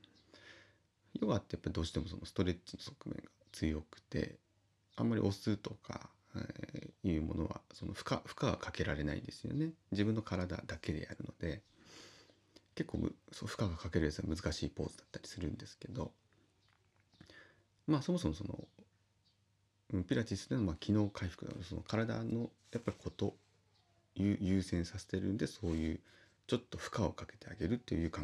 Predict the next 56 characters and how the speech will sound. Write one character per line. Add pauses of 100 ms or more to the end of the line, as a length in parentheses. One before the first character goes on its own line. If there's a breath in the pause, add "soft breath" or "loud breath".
え
方
が
プ
ラ
ス
さ
れ
て
る
ん
で
す
よ。
だ
か
ら
ス
ト
レ
ッ (140)
チ
プ
ラ
ス (380 loud breath)
負
荷
で、 (720 loud breath)
す
ご
く、
ま (140)
あ、
き
つ
い
ん
で
す
け
ど、
や
っ
ぱ
気
持
ち
が (240)
い
い
ん
で
す
よ
ね。 (200)
で、